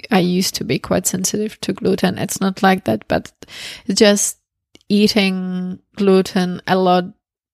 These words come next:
it's, it feels sticky. It doesn't feel good in my body. So again, I might have it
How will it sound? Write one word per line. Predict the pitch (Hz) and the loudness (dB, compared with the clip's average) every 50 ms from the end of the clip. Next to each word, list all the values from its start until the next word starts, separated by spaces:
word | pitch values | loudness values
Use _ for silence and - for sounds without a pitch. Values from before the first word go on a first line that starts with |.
| _ _ _ _ - - | _ _ _ _ -10 -6
it's, | - 285 - - - - - - - - | -4 -4 -4 -4 -8 -10 -10 -8 -6 -6
it | 196 196 - | -6 -6 -6
feels | - - - 190 185 190 185 - | -2 0 2 2 2 2 2 2
sticky. | - - - - - 180 170 - - 175 - - - | 2 2 2 2 0 0 0 0 -2 -4 -4 -4 -4
It | - 208 185 | -4 -4 -4
doesn't | - - 208 185 - 214 190 185 | -2 -4 -4 -4 -6 -8 -8 -10
feel | - - - 190 185 190 185 185 185 185 190 - - _ _ _ _ - - _ _ _ _ _ - | -6 -2 0 2 4 4 4 4 4 2 0 -2 -6 _ _ _ _ -20 -20 _ _ _ _ _ 2
good | - 202 185 175 - | 4 4 4 2 0
in | - - 175 175 | -4 -6 -4 -2
my | 170 170 165 175 | -2 0 -2 -2
body. | - - 175 170 - - - 196 185 | -2 -2 -2 -2 -2 -2 -2 -4 -4
So | - - - 190 196 190 190 185 180 - - - _ _ _ | -4 0 2 4 4 6 4 2 0 -4 -8 -12 _ _ _
again, | - 202 190 196 180 170 170 180 185 226 226 - - - - - - - | 0 2 4 4 2 2 2 -2 -4 -8 -14 -20 -20 -20 -20 -16 -8 0
I | - - 185 | 2 2 4
might | 190 190 185 185 185 | 4 4 2 2 2
have | 190 196 190 180 180 | 2 2 2 2 2
it | 185 190 190 | 0 0 0